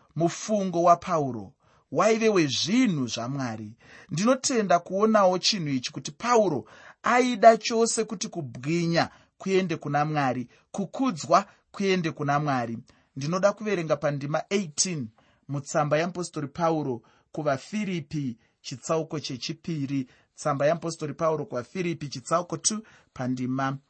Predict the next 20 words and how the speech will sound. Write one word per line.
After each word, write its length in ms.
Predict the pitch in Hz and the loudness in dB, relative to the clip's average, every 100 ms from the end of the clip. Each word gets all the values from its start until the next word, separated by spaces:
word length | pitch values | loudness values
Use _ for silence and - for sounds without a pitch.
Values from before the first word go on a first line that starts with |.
| _ _ _ 160 | _ _ _ -4
eighteen. 460 | 151 147 - 147 | -2 -2 -2 -2
Shoko 260 | 139 175 180 | -2 -4 -2
roupenyu 440 | 196 - 196 202 | -2 0 -2 -2
rinoti, 600 | 196 180 156 - 139 113 - - _ 147 | -2 -2 -2 -2 -4 -4 -10 -20 _ 0
"Nokuda 540 | 196 262 - 226 226 | 2 2 2 4 4
kwaizvozvo, 920 | 226 196 208 143 131 120 113 151 160 _ _ - | 6 4 4 -2 -4 -4 -4 -4 -6 _ _ -8
nemiwo 760 | 151 170 175 185 247 202 117 - _ _ - | -4 0 2 4 4 4 0 -4 _ _ -4
mufare 560 | 170 - 220 214 208 | -4 0 4 4 4
nokufarisisa 840 | 185 185 175 170 160 156 156 - 143 | 0 -4 -2 0 2 0 0 0 0
neni." 520 | 127 120 117 131 131 - _ _ _ - 156 | 0 -2 -2 -2 -4 -8 _ _ _ -14 -6
Nokumwe 340 | 165 277 262 | -4 0 -2
kutaura, 540 | 190 175 185 175 165 165 | -2 0 2 4 4 4
Pauro 300 | 226 220 190 | 4 6 4
anotaura 560 | 196 170 160 147 139 | 2 0 0 2 0
kuti, 400 | - 147 - 127 - - _ | -2 -6 -4 -6 -8 -20 _
"Kana 360 | - 214 214 190 | -2 2 4 4
upenyu 440 | 170 202 208 254 | 4 0 2 2
hwenyu 320 | 180 180 226 196 | 4 2 2 0
huchiraramwa 640 | 151 196 202 214 185 165 | -2 2 4 4 4 2
muevhangeri, 880 | 165 180 156 127 127 139 165 156 113 | 2 0 0 -2 0 2 2 0 -4